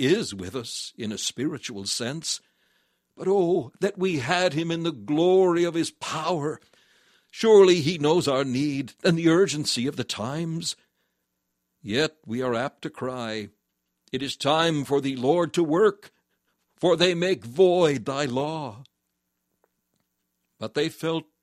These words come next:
a third grief, and it was this, that he was to be betrayed by one of themselves. The twelve were chosen men, but one of them was a devil and sold his Lord.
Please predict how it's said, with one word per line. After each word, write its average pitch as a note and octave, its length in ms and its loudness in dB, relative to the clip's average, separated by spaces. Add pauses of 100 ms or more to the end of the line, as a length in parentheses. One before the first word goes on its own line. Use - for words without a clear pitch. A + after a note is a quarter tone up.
a C#3+ 60 -6
third G2 560 -4
grief, G2+ 560 -14 (360)
and F2 140 -14
it F2+ 120 -14
was G#2 220 -14
this, A#2 420 -10 (1040)
that A2+ 140 -8
he D3+ 240 0
was C#3+ 300 -2
to B2+ 120 -6
be C#3 280 -4
betrayed B2+ 920 -4
by G2 180 -6
one A#2 300 -6
of C3 140 -12
themselves. B2+ 1000 -8 (720)
The C#3+ 100 -2
twelve D3+ 560 2
were C#3+ 100 -2
chosen G#2+ 640 -6
men, B2 360 -10 (680)
but F#2 140 -16
one A2 240 -6
of G#2 100 -8
them B2+ 560 -8
was A2+ 180 -6
a A#2+ 60 -6
devil G2 540 -6 (180)
and G2 160 -10
sold B2 540 -4
his F#2+ 160 -10
Lord. G#2+ 500 -4